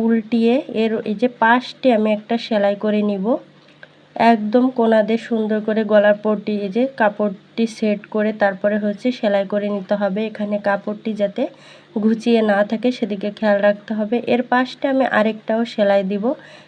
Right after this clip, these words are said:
এক সুত পরিমাণ সরিয়ে, অর্থাৎ এক ফিট সরিয়ে। তো এই যে সেলাই করার পরে এখন এভাবে করে আমি গলার পটিটা ভাঁজ দিয়ে মিডল বরাবর একটা দাগ দিয়ে নিব। এই মাঝখান থেকে চার ইঞ্চি উপরে একটা দাগ দিব, এই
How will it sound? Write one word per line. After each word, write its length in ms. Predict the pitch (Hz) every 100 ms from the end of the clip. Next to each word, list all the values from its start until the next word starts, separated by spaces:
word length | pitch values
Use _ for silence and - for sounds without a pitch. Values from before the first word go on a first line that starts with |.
| - - 226
এক 80 | 233
সুত 220 | - 247 247 -
পরিমাণ 400 | 220 214 214 220 -
সরিয়ে, 400 | 220 202 196 208 285 -
অর্থাৎ 300 | 208 208 214 208 208
এক 80 | 208
ফিট 200 | - 220 - -
সরিয়ে। 340 | 202 202 220 294 - - - - _ -
তো 20 |
এই 100 | 262 247
যে 80 | 269
সেলাই 260 | - 233 220 220
করার 240 | 220 220 214 - 185
পরে 260 | 220 208 214 208
এখন 180 | 240 226
এভাবে 300 | 208 214 202 208
করে 160 | 208 208 220
আমি 120 | 208 202
গলার 260 | 202 202 202
পটিটা 380 | 214 208 214 208 190
ভাঁজ 180 | 190 190 185
দিয়ে 160 | 226 233
মিডল 280 | 208 208 208 196
বরাবর 340 | 202 196 208
একটা 260 | 202 202 208 190
দাগ 140 | 190 185 180
দিয়ে 140 | 202 196
নিব। 140 | 190 254 - - - - - - -
এই 80 | 233 254
মাঝখান 420 | 226 226 - - 254 254
থেকে 160 | 262 262 226
চার 160 | 214 214
ইঞ্চি 200 | 214 214 226
উপরে 220 | 196 214 208
একটা 180 | 208 214 196
দাগ 180 | 196 196 196
দিব, 160 | 196 196 247 269
এই 60 | 214